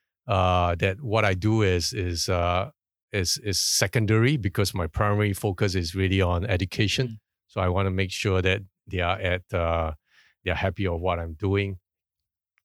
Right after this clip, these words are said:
Speaker 1: and they know that I'm not gonna sacrifice education for, for sports.
Speaker 2: So just on that, uh, topic, you know, you talk about how you had to convince your parents, uh, about letting you play football while, you know, continuing with your studies.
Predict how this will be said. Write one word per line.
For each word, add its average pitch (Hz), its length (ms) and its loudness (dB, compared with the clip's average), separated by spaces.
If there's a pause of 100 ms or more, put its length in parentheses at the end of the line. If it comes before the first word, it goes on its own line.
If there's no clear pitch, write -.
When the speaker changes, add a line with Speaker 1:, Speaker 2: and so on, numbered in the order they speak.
(120)
Speaker 1:
and 104 140 -2
they 95 80 4
know 98 200 2
that 92 200 0
I'm 90 200 0
not 87 160 -2
gonna 85 280 0
sacrifice 92 540 0
education 87 680 -4
for, 104 200 -8 (380)
for 87 140 -2
sports. - 540 -2 (100)
Speaker 2:
So - 160 0
just 214 220 2
on 151 100 6
that, 143 180 2
uh, 117 240 0
topic, 127 320 -2
you 127 60 2
know, 139 80 6
you 139 140 4
talk 160 160 -2
about 120 160 0
how 131 220 2
you 123 120 0
had 123 100 2
to 123 60 -6
convince 139 600 4
your 113 100 4
parents, 120 480 4
uh, 104 220 -2 (420)
about 113 320 0 (320)
letting 127 280 2
you 139 100 6
play 135 300 4
football 127 480 2
while, 110 160 -2
you 113 40 -2
know, 123 80 2
continuing 123 380 2
with 113 60 2
your 104 80 0
studies. 117 360 0